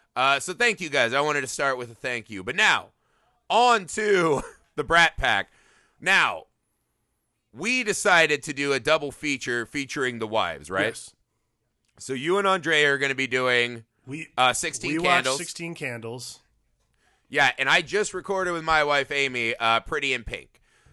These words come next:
Speaker 1: So these are probably, like, the other two big Brat Pack movies that people are expecting to be covered. They
Speaker 2: Right.
Speaker 1: will be covered. So we had to bring in some ringers, and we chose Less Than Zero,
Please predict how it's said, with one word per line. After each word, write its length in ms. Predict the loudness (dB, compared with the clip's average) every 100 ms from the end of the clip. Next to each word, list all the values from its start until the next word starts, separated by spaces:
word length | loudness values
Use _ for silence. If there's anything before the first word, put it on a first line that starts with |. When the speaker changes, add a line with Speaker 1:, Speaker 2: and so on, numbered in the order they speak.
| -12
Speaker 1:
So 160 | -8
these 220 | -4 -4 -2
are 60 |
probably, 360 | 0 0 2 2
like, 180 | 0 -2
the 160 | 0
other 220 | 2 2 0
two 260 | -2 -6
big 300 | -2 -2 -2
Brat 260 | 2 2 2
Pack 260 | -2 -4 -4
movies 300 | -6 -6 -6
that 100 | -6
people 260 | -6 0
are 100 | 0
expecting 500 | -2 -4 -6 -6 -10
to 60 | -10
be 120 | -10
covered. 380 | -4 -2 -2 -2
They 140 | -2
Speaker 2:
Right. 120 | 0 0
Speaker 1:
will 140 | -2
be 140 | -4 -4
covered. 420 | -4 -4 -8 -18 _ _ _ _
So 160 | -6 -2
we 80 | 0
had 120 | 0
to 60 |
bring 260 | -2 -4 -2
in 140 | -6
some 200 | -6 -6 -4
ringers, 480 | -2 -2 -4 -6 -8
and 160 | -6
we 140 | -4 -4
chose 400 | -2 -2 -2 -2
Less 260 | -2 -2
Than 220 | -4 -12 -10
Zero, 640 | -6 -4 -2 -2 -4